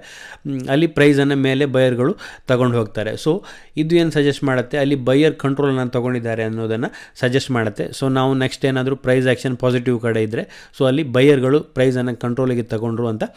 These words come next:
ನಾವು ಹೇಳ್ಬೋದು. So ನೀವಿಲ್ಲಿ ನೋಡ್ಬೋದು ಅದೇ ಚಾರ್ಟನ್ನು. ಸ್ಟೊಕ್ಯಾಸ್ಟಿಕ್ ಇಂಡಿಕೇಟರ್ ಓವರ್‌ಸೋಲ್ಡ್ ಝೋನಲ್ಲಿತ್ತು,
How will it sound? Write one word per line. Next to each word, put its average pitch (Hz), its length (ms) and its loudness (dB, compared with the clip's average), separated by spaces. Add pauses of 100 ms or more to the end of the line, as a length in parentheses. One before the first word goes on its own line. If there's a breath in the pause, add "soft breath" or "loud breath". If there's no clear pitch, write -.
(320 loud breath)
ನಾವು 117 220 -2
ಹೇಳ್ಬೋದು. 104 680 -2 (1900)
So 143 120 2
ನೀವಿಲ್ಲಿ 147 260 6
ನೋಡ್ಬೋದು 139 420 2
ಅದೇ 127 240 0
ಚಾರ್ಟನ್ನು. 120 600 0
ಸ್ಟೊಕ್ಯಾಸ್ಟಿಕ್ 143 600 0
ಇಂಡಿಕೇಟರ್ 135 520 2 (720)
ಓವರ್‌ಸೋಲ್ಡ್ 139 560 6
ಝೋನಲ್ಲಿತ್ತು, 127 640 0